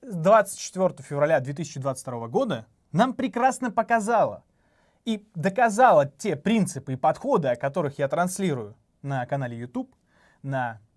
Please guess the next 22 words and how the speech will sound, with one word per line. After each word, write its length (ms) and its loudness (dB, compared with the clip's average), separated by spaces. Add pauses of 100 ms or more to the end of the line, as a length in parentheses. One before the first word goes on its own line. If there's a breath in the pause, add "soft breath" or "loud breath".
(120)
в 60 -20
своём 300 2
канале 340 -4
Telegram, 580 -2 (320)
где 280 -6
вы 120 -6
можете 360 -6
ознакомиться 560 -6
с 80 -16
ними, 240 -8 (520 soft breath)
о 120 0
том, 160 0
что 180 -8
для 220 2
инвестора 580 0
жизненно 440 -4
важно 680 0 (760)
составить 560 0
грамотное 500 2
распределение 680 -2
и 160 -6
диверсификацию. 840 -2